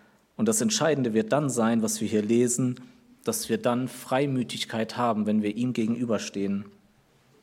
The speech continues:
Vielleicht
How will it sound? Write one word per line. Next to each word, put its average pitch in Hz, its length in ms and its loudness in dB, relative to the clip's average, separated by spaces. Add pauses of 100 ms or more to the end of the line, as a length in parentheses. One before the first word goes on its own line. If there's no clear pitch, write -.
(2250)
Vielleicht - 760 0